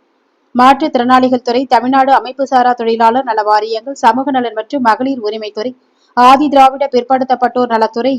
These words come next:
என பதிமூன்று துறையை சார்ந்த அதிகாரிகளிடம் பொதுமக்கள் தங்களின் குறைக்கான கோரிக்கை மனுக்களை அதிகாரிகளிடம் அளித்தனர்.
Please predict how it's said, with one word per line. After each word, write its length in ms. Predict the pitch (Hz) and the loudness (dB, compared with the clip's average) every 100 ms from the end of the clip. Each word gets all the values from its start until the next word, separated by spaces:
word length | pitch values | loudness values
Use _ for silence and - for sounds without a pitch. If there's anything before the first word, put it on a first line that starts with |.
| 226 | -4
என 140 | 262 | -4
பதிமூன்று 420 | 262 220 262 269 269 | -2 -2 -2 -8 -8
துறையை 240 | 226 220 214 | -4 -4 -2
சார்ந்த 340 | 226 220 254 240 | -2 -2 -4 -4
அதிகாரிகளிடம் 760 | 233 254 262 214 220 226 277 262 | -6 0 0 0 -4 -6 -6 -6
பொதுமக்கள் 520 | 214 208 202 285 262 | -8 -6 -6 -6 -2
தங்களின் 360 | 240 233 269 269 | -2 -2 -6 -6
குறைக்கான 480 | 208 208 226 240 262 | -8 -4 -4 -4 -6
கோரிக்கை 360 | 240 254 269 269 | -6 -4 -6 -8
மனுக்களை 460 | 214 208 214 220 269 _ _ _ _ _ - | -8 -8 -6 -6 -8 _ _ _ _ _ 0
அதிகாரிகளிடம் 760 | 240 277 294 277 240 247 285 | 2 2 0 0 -2 -4 -4
அளித்தனர். 520 | 220 415 - 277 370 | -4 -2 -2 -2 -2